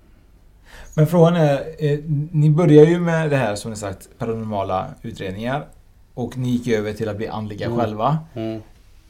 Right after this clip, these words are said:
Speaker 1: Fick ni hjälpen via Lars, eller var det att ni höll på på ett annat sätt innan?
Speaker 2: Ja, ja, ja, eh, mi-, eh, jag väckte upp mina, eh,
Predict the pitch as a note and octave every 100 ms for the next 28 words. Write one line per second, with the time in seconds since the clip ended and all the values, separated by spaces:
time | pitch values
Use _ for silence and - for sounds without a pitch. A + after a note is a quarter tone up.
0 | - - _ - C#3 C3 D#3 D#3 C#3+ B2+
1 | B2 G#2+ G2+ A#2 A2 A2 A2 - - _
2 | - _ A#2+ A#2+ A2+ G#2+ G#2 F#2+ - A2+
3 | D3+ E3+ D#3 - C3 A#2+ A2+ A2 A2 G#2+
4 | G#2 G#2 G#2+ G2+ G2 - G#2 F#2+ G2+ -
5 | _ _ - - A2+ C3+ G2+ F#2+ G#2 C3
6 | - - - - - - - - - -
7 | - - - _ - - - - F3 F#3+
8 | F#3+ A3 A3 G3 F#3+ - F#3+ F3+ G3 F#3+
9 | G3+ E3+ D#3+ - - F3+ E3+ E3 E3 E3+
10 | G3+ F3 D#3 D#3 A#2 A2+ D#2+ B2